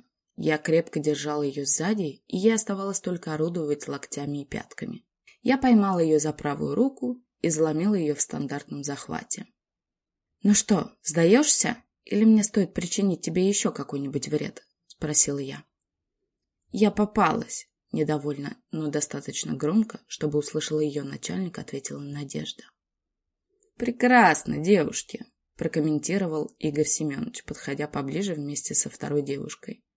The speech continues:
«Вы меня сегодня очень порадовали. Обе.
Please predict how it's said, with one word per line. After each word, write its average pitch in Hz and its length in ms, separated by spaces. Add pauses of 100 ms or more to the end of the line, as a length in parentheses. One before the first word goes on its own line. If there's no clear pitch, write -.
(280)
«Вы 240 160
меня 294 260
сегодня 220 400
очень 208 240
порадовали. 160 760 (160)
Обе. 175 460